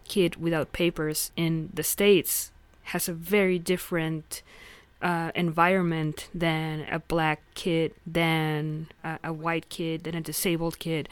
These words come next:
Um, the thing that they have in common, I mean, one of the many things they have in common is that they depend upon others, upon us as adults, as parents, but also as society, to make an environment for them to grow to their full potential, in theory.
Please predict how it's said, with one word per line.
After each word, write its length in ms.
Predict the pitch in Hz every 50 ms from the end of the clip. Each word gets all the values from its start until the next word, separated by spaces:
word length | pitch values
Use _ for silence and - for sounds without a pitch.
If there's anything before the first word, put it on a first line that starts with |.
| - - - - - - - - - -
Um, 320 | 180 170 165 160 160 - 139
the 80 | 180
thing 180 | - - 196 185
that 140 | 185 165 170
they 100 | 170 170
have 220 | - 175 160 165
in 100 | 165 170
common, 320 | - - - 214 180 -
I 60 | - 170
mean, 100 | 160 151 160
one 240 | 185 190 208 208 196
of 60 | 180
the 100 | 180 170
many 180 | 175 170 170
things 240 | 170 - 196 170 160
they 60 | 170
have 180 | 160 - 180 175
in 80 | 180 190
common 320 | - 277 285 226 190 185 -
is 600 | - - 170 175 165 156 160 - - - - - - -
that 220 | 196 185 170 160
they 120 | - 170 175
depend 600 | 165 - 165 - - - 196 190 185 165 165 -
upon 320 | - - - - 170 165 - -
others, 460 | 180 180 175 165 151 143 151 - -
upon 260 | 175 - - 160 - -
us 360 | 190 202 185 165 - - - -
as 120 | - 165 -
adults, 440 | 175 160 175 175 165 151 - - -
as 120 | - 214 -
parents, 420 | - - 233 214 202 196 196 -
but 140 | - 180 165
also 200 | 180 175 - 175
as 80 | 165
society, 640 | - - 175 - - 180 175 165 165 160 160 160 160 - -
to 380 | - - 190 180 175 170 170 - - -
make 480 | 175 175 175 185 185 214 269 269 -
an 120 | 269 220 202
environment 720 | 190 175 165 180 180 175 175 170 165 165 160 156 160 -
for 180 | - 180 170
them 240 | 165 170 165 160 165 - - -
to 380 | 170 160 160 160 160 - - - - - - -
grow 280 | - 190 185 175 180
to 400 | 175 - - - 185 170 165 160 - -
their 120 | - 175 170
full 340 | - - - 185 170 170 - - - - - -
potential, 800 | - 185 - - - 208 208 214 214 - - - - - - -
in 140 | 180 175 175
theory. 460 | - - - 202 175 151 135 - -